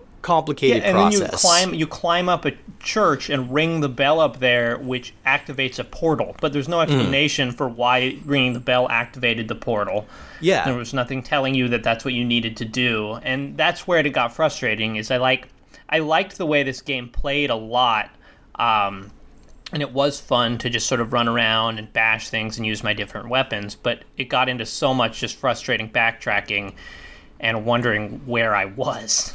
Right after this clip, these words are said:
Speaker 1: That was a big issue, and I didn't get past the second level, which was, like, this, uh, uh, kind of big courtyard with seven doors along the sides, and you're supposed to go into, like, a portal in each one of these.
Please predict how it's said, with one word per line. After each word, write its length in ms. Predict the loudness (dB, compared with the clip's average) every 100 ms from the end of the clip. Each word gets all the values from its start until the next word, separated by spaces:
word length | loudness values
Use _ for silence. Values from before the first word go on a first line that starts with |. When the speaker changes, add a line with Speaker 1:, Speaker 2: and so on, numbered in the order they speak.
| -10
Speaker 1:
That 280 | 0 4 4
was 140 | 2 0
a 40 |
big 280 | 2 2 4
issue, 340 | 4 2 2
and 160 | 2 4
I 200 | 4 4
didn't 300 | 4 2 2
get 200 | 0 0
past 340 | 2 2 2
the 80 | 0
second 480 | 0 2 0 -4 0
level, 460 | 2 2 2 0
which 160 | -2 0
was, 160 | 0 2
like, 180 | 2
this, 320 | 2 4 4 4
uh, 40 |
uh, 800 | 4 4 2 4 4 4 2 -4 -12 -20 -12
kind 180 | -2 -2
of 80 | 2
big 220 | 0 0
courtyard 640 | -4 0 2 2 4 4 2
with 120 | -2
seven 420 | 0 2 2 2
doors 400 | 4 4 4 2
along 220 | 2 2
the 60 | 2
sides, 380 | 2 2 2 0
and 80 | -2
you're 60 |
supposed 300 | -2 0 0
to 80 | 0
go 260 | 2 4 4
into, 180 | 2 2
like, 140 | 0
a 80 | -2
portal 460 | -2 2 4 4
in 120 | 2 0
each 260 | 0 2
one 180 | 2 2
of 160 | 2 2
these. 480 | 2 4 2 0